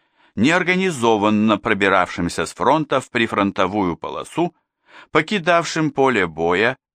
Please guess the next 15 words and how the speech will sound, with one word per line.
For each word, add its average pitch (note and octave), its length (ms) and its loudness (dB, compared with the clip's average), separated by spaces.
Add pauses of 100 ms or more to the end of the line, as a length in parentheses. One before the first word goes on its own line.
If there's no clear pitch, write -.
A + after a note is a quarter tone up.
(420)
выявлению B2+ 720 0
дезертиров, F#2+ 960 -2 (500)
трусов C3 600 0
и F#2+ 140 -2
паникеров, F#2+ 920 -4 (400)
а - 120 2
также E3 380 0
лиц, D#3+ 360 -6
подозреваемых B2 920 0
в - 40 -20
проведении A2 680 0
разведывательной B2+ 1120 -2 (280)
и B2+ 180 0
диверсионной F#2+ 800 -2
деятельности. C#2 800 -14